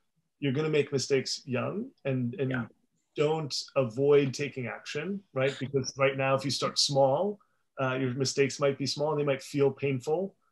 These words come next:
Speaker 1: in the moment, but you'll probably learn a lot more from getting started. Um, are you able to share, would you be open to sharing some of the mistakes you maybe made early on,
Speaker 2: Yeah.
Speaker 1: how you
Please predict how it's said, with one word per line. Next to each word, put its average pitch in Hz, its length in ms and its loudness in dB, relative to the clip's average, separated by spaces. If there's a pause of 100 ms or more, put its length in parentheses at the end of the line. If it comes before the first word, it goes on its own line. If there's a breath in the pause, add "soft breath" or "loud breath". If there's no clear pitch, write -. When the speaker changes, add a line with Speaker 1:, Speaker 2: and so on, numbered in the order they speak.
(240)
Speaker 1:
in 143 120 2
the 135 80 2
moment, 135 460 0
but 143 120 -6
you'll 131 140 2
probably 131 300 2
learn 127 300 -2
a 127 40 -2
lot 120 260 -4
more 131 480 0
from 120 220 -6
getting 120 240 -4
started. 120 640 -6 (480)
Um, 127 400 -2 (100)
are 139 60 4
you 147 120 2
able 143 140 -2
to 131 80 0
share, 127 400 2
would 120 140 -2
you 120 80 -2
be 120 120 0
open 123 220 -2
to 117 60 -4
sharing 120 340 -4
some 135 200 0
of 139 60 2
the 135 60 0
mistakes 123 480 -4
you 127 80 -4
maybe 120 220 -4
made 113 300 -4
early 127 280 0
on, 120 380 -2 (220)
Speaker 2:
Yeah. 165 240 6
Speaker 1:
how - 40 0
you - 60 -18